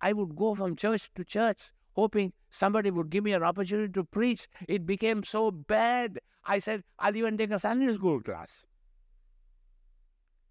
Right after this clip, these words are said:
Because I'm anointed, you know, I got this word and, wow, uh, the nations are waiting for me. <laughs> Hello, come on.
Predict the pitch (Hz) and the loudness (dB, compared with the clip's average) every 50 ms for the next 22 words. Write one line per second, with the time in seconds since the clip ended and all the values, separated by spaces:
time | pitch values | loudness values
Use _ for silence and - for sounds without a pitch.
0 | _ _ _ _ _ _ _ _ _ - 120 117 120 139 131 143 120 113 113 117 | _ _ _ _ _ _ _ _ _ -4 -2 2 2 2 2 2 2 2 2 2
1 | 113 101 104 117 135 185 196 175 - - - 104 104 139 139 139 147 135 107 98 | 2 0 0 0 2 2 0 0 -2 -4 -4 -2 -2 -2 0 0 0 0 0 -2
2 | - 135 156 - 123 95 - 87 107 156 196 202 175 123 104 98 87 80 - _ | -2 -4 -4 -4 -4 -6 -6 -6 -2 0 2 2 2 0 -2 -4 -6 -8 -12 _
3 | _ _ _ _ - 151 - - 180 190 175 147 113 113 120 123 110 101 107 113 | _ _ _ _ -16 -8 -4 -2 0 0 0 0 -2 -2 -2 -2 -2 -2 -2 -4
4 | 101 85 117 156 180 - 202 190 160 131 131 117 104 90 90 - 156 185 - 214 | -2 0 0 -2 -2 0 -2 -2 0 0 0 -2 -2 -2 -2 -2 -2 -2 0 -2
5 | 208 180 - 160 147 156 208 247 226 151 - - _ - - 113 - 95 - 123 | -4 -2 -2 -2 0 0 2 2 2 0 -2 -6 _ -14 -14 -12 -12 -8 -4 0
6 | 120 117 107 107 98 90 - _ _ _ _ _ - - 110 117 113 104 104 107 | 0 0 0 0 -2 -4 -8 _ _ _ _ _ -10 -4 0 0 2 2 2 4
7 | 107 107 110 110 104 98 95 - - 95 95 95 92 95 101 101 95 92 92 95 | 4 4 4 2 2 -2 -4 -6 -4 -4 -2 0 0 0 0 -2 -2 -2 -6 -8
8 | 101 - | -12 -18